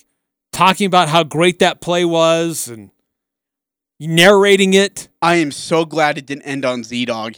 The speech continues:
Speaker 2: <laughs> I, I cannot tell you how relieved I am right now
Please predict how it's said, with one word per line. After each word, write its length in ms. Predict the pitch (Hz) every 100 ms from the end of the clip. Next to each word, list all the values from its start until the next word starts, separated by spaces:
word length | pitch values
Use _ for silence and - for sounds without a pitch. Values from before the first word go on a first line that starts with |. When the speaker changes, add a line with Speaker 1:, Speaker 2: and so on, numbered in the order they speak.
| _ _
Speaker 2:
<laughs> 800 | _ - 719 554 - _ _ -
I, 280 | 165 185 180
I 120 | 170
cannot 460 | 170 180 170 180 175
tell 280 | 180 160 160
you 380 | 143 143 139 123 _ _ _
how 320 | - - 175 185
relieved 500 | 185 156 151 147 135
I 100 | 131
am 220 | 123 123
right 200 | 120 120
now 300 | 113 110